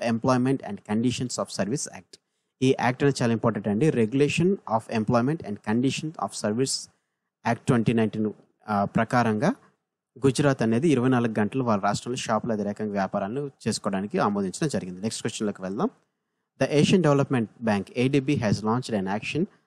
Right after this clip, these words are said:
plan for health, ocean and sustainable blue economies with the total investment of U S dollars five million, five billion for which region? ఏషియన్ డెవలప్‌మెంట్ బ్యాంక్, ఏడీబీ, ఆరోగ్యకరమైన మహాసముద్రాలు మరియు సస్టైనబుల్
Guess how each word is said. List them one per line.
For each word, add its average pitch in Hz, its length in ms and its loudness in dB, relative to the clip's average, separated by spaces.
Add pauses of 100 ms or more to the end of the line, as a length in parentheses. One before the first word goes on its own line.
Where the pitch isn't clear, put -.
(260)
plan 139 220 4 (100)
for 120 100 0 (120)
health, 160 260 0 (340)
ocean 135 280 2 (160)
and 117 160 0
sustainable 135 560 2
blue 131 120 4 (140)
economies 117 500 0 (680)
with 170 120 2 (200)
the 123 60 2 (100)
total 123 280 2 (120)
investment 127 480 0
of 113 60 -2 (140)
U 120 140 2
S 110 120 0
dollars 110 260 0 (120)
five 104 260 2
million, 104 280 0 (840)
five 123 180 2
billion 113 240 2 (200)
for 120 120 2 (100)
which 175 160 0 (200)
region? 104 300 0 (180)
ఏషియన్ 160 260 2
డెవలప్‌మెంట్ 131 480 0
బ్యాంక్, 104 200 -2 (100)
ఏడీబీ, 123 340 2 (560)
ఆరోగ్యకరమైన 147 640 2
మహాసముద్రాలు 120 680 0
మరియు 123 180 4 (400)
సస్టైనబుల్ 151 520 2